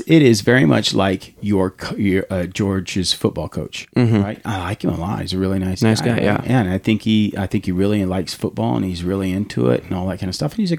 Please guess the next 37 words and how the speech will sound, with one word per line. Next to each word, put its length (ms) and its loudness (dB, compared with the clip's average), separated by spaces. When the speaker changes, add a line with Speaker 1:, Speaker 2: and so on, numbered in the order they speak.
Speaker 1:
he's 160 -6
a 40 -4
really 200 2
nice 160 0
guy. 300 -6
And, 180 4
and 140 4
he 80 6
knows 220 2
his 120 -2
football, 400 -2
right? 160 -4
Speaker 2:
Yeah, 140 2
he 80 -4
does. 260 -2
He 80 -8
does. 200 0
Speaker 1:
And, 80 -6
Speaker 2:
He 40 -2
Speaker 1:
and 100 0
Speaker 2:
really 120 0
Speaker 1:
he's, 280 -4
Speaker 2:
does. 80 -12
Speaker 1:
um, 360 0
but 140 6
he's 160 4
also, 400 2
like, 320 0
a 80 -4
little 260 2
too 220 4
brash 640 2
sometimes 680 0
and 140 0
whatever. 320 4
But 300 2
Speaker 2:
Yeah. 320 4